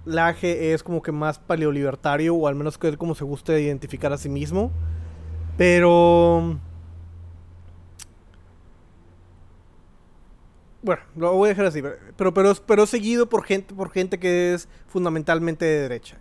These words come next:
que no es, que no es libertaria, esencialmente, para los propósitos de esta conversación. O sea, la, y,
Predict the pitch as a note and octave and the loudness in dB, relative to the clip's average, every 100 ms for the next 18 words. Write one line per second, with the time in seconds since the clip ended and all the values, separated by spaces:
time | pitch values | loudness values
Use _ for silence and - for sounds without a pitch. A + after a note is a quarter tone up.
0 | - D#3+ E3+ F3 F3+ F#3 F3 - - - | -10 -6 0 2 2 0 -2 -10 -20 -20
1 | - - F3 F3+ F3+ F#3 E3+ D3 A#2+ - | -20 -6 -2 2 2 2 -2 -2 -8 -10
2 | - - - - - - - B2 C#3+ E3 | -18 -20 -20 -20 -20 -20 -18 -14 -8 -4
3 | D3+ C3 - C3+ C3+ D3 F3 E3+ F#3+ F3 | -4 -6 -10 -10 -10 -6 -4 -4 -6 -6
4 | D#3+ E3+ D#3+ C3+ B2 A#2+ - - - - | -8 -6 -6 -8 -10 -14 -12 -12 -12 -10
5 | D3 D3+ - F3 | -8 -6 -6 -6